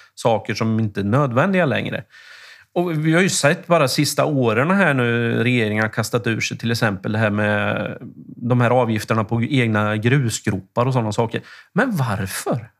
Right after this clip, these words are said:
Varför ska vi göra på det här viset? Det, det finns för mycket tokigheter och många av de här tokigheterna är tyvärr kopplade till miljöbalken. Och den behöver få sig en rejäl revidering. Det är också en fråga som vi driver hårt från Moderaterna, att miljöbalken behöver ses över på så många olika sätt.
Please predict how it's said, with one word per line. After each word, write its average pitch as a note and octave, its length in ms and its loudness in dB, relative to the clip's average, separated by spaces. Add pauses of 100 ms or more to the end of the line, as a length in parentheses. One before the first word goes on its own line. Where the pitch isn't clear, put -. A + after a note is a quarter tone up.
Varför B3+ 200 0
ska - 160 -2
vi C4 120 0
göra C4 300 0
på A#3+ 100 -2
det B3+ 60 -2
här C#4+ 280 0
viset? B2 360 -2
Det, E3+ 80 -2 (300)
det B3+ 160 0
finns A#3+ 380 0
för A3+ 80 2
mycket G3 320 0
tokigheter D3+ 600 0
och F#3 60 2
många A3+ 440 4
av A#3 60 2
de A#3 100 0
här F3 100 2
tokigheterna B2 600 -2
är A2 60 -2
tyvärr B2 240 -2
kopplade A2 440 -4
till G#2+ 140 -6
miljöbalken. G#2+ 840 0 (600)
Och C#3 120 2
den C3 460 2
behöver A2+ 320 0
få A#2 220 -6
sig A2 160 -4
en G2+ 60 0
rejäl A2 580 0
revidering. G#2+ 760 -2
Det C#3+ 120 2
är C#3+ 40 2
också D#3 320 -2
en A#2+ 100 0
fråga A#2 320 -2
som A2+ 140 -6
vi G#2+ 80 -2
driver A2 260 -4
hårt G#2+ 220 -4
från A2+ 140 -6
Moderaterna, A2 460 -4
att F#2+ 80 -10
miljöbalken C3 720 0
behöver A2+ 160 0
ses A2 240 -4
över G#2+ 280 -2 (280)
på C3+ 80 0
så D3 140 2
många C3+ 420 2
olika G2+ 320 -6
sätt. - 200 -12